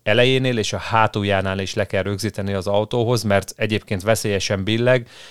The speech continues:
és nagy a kockázata, hogy menet közben leesik. Összefoglalva, az isak egy csodaszép vonalvezetésű, gyönyörű tengeri kajak, ami nem csak stabil, kényelmes, de gyors is. Apró kis hátrányaitól eltekintve,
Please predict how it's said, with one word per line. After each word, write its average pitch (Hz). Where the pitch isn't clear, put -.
és 104
nagy 120
a 98
kockázata, 101
hogy 95
menet 95
közben 92
leesik. 92
Összefoglalva, 110
az 87
isak 113
egy 92
csodaszép 117
vonalvezetésű, 101
gyönyörű 104
tengeri 101
kajak, 123
ami 92
nem 104
csak -
stabil, 123
kényelmes, 110
de 98
gyors 90
is. -
Apró 131
kis 98
hátrányaitól 98
eltekintve, 110